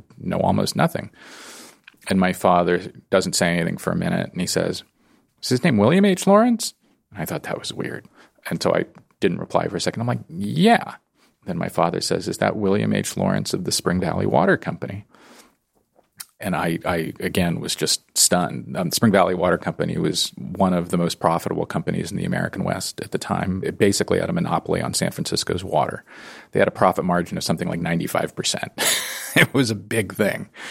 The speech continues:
Um, and I knew that Lawrence was essentially their C E O. And so I said, "How do you know any of this?" And, uh, my father says, "Oh, um,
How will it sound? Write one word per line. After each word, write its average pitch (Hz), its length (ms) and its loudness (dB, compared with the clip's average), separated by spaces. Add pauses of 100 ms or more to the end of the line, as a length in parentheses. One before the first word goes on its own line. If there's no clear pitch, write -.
(500)
Um, 95 240 4
and 101 80 4
I 98 60 6
knew 101 140 6
that 95 200 4
Lawrence 95 380 4
was 90 180 2
essentially 87 520 2
their 82 160 2
C 85 280 2
E 90 80 4
O. - 180 -2 (1000)
And - 100 -2
so 101 60 2
I 85 60 -2
said, 90 120 -4
"How 123 140 0
do 160 60 4
you 107 120 0
know 143 680 4
any - 180 -2
of 50 100 -12
this?" - 360 -6 (760)
And, 90 640 2
uh, 90 180 2
my 90 140 -4
father 95 320 2
says, 92 320 0
"Oh, 143 540 4 (100)
um, 92 560 2